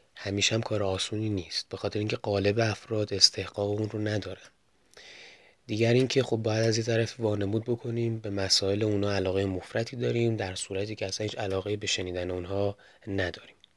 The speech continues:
اینکه ما بتونیم غرورمون رو و نزاکتمون رو با هم دیگه سازگار بکنیم، یکی از شاهکاراست.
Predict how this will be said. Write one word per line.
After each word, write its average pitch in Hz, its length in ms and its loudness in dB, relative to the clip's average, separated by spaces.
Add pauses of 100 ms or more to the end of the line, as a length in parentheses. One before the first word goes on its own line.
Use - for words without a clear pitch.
(1080)
اینکه 139 260 0
ما 135 180 6
بتونیم 110 500 2
غرورمون 92 840 2
رو 92 120 -10
و 92 100 -6
نزاکتمون 92 920 0
رو 90 80 -4
با 92 120 -6
هم 95 180 -6
دیگه 92 180 -6
سازگار 95 600 2
بکنیم، 107 580 -4
یکی 120 220 -4
از 107 140 4
شاهکاراست. - 840 0